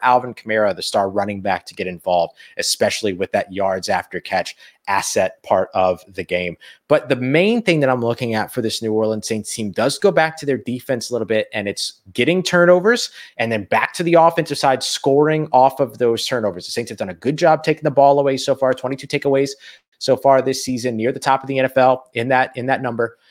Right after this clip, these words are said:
Uh, but scoring off of turnovers has been a bit of a tr-, have, has been a bit of an issue for them. When they do get it done, they're six and oh. They're six and oh when they score points off of the turnovers or takeaways that they generate. That's all six of their wins.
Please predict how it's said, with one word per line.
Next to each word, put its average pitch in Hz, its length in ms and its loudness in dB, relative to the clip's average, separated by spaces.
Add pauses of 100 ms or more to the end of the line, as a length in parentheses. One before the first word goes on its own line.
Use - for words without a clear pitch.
(220)
Uh, 123 200 4 (180)
but 160 340 2 (320)
scoring 156 640 0
off 143 160 2
of 151 80 -4
turnovers 139 400 0
has 120 160 -6
been 127 160 -2
a - 20 -2
bit 127 180 -2
of 139 120 -2
a - 40 -4
tr-, - 300 -10
have, 127 220 -2
has 120 160 -6
been 131 120 -2
a 120 60 -2
bit 135 160 0
of 123 100 2
an 117 80 -2
issue 127 280 -2
for 104 200 -2
them. 85 140 -8 (320)
When 131 200 2
they 123 140 0
do 139 380 0
get 196 220 2
it - 180 -6
done, 127 460 2
they're 113 140 2
six - 600 -2
and 156 240 -2
oh. 139 260 4
They're 87 120 -6
six - 280 0
and 196 120 2
oh 156 100 6
when 117 160 -2
they 104 100 -4
score 175 560 0
points 170 440 0 (300)
off 151 200 4
of 175 60 -10
the 170 80 -4
turnovers 156 600 -2
or 139 100 0
takeaways 139 580 -2
that 127 140 2
they 113 120 -2
generate. 151 540 2
That's 120 240 -6
all 147 180 6
six - 280 -6
of 151 40 -4
their 131 140 4
wins. 143 340 -2